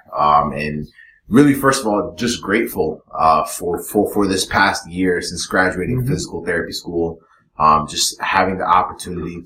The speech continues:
Speaker 1: to, uh, be around other professionals that have pushed themselves, that have pushed towards their dreams, whether that dream was to own their own clinic, whether that dream was, uh,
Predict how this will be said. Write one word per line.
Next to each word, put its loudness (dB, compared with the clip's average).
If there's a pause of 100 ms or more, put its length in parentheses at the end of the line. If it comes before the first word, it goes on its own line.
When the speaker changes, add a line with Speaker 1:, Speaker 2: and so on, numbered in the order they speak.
Speaker 1:
to, -6 (240)
uh, 4
be 2
around 2 (140)
other 0
professionals -4
that -4
have 0 (180)
pushed -8
themselves, -2
that -2
have 4 (640)
pushed 0
towards 0
their -2
dreams, -2
whether 0
that 0
dream -6
was -4
to -4
own -6
their -4
own -4
clinic, -2 (160)
whether -2
that 2
dream -8
was, -2 (300)
uh, 2